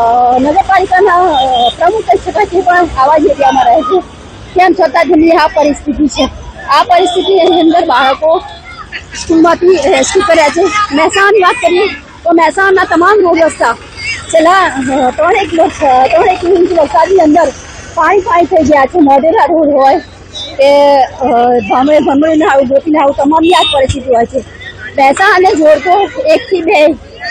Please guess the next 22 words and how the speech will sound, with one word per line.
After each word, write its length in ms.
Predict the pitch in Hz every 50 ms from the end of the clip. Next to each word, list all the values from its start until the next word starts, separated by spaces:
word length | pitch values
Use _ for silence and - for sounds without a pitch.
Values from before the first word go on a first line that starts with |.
| - - - - -
અ, 300 | 220 220 226 220 - 226
એક 260 | 240 294 320 339 -
વિભાગમાંથી 540 | 339 330 277 302 294 294 277 320 320 311 349
બે 160 | 330 370 403
વિભાગમાં 480 | 302 320 392 - 370 294 269 320 381 285
જવા 240 | - 285 311 302 269
માટે 260 | 269 277 349 302 294
લોકોને 360 | 285 285 262 - 302 294 330 381 - - - - - -
પરિસ્થિતિનો 540 | 285 277 269 294 285 - 320 262 311 320 311
આવો 180 | 330 294 277 311 320 -
સામનો 300 | 302 285 277 285 294 285
કરવો 220 | 269 262 262 554 - -
પડતો 280 | 254 247 - 262 247
હોય 60 | 254 254
છે. 640 | - - - - - - - - - _ - - - - - - - - -
મહેસાણા 380 | 254 247 254 - 302 302 339
એકમાંથી 380 | 330 311 262 294 302 - - 359
મહેસાણા 380 | 330 285 262 254 - 339 302 285
બેમાં 420 | 294 285 302 269 285 320 339 330 - 226
નથી 240 | 277 269 - - 339
જઈ 180 | 262 311 277 277
શકતા. 400 | - - 247 - - - 202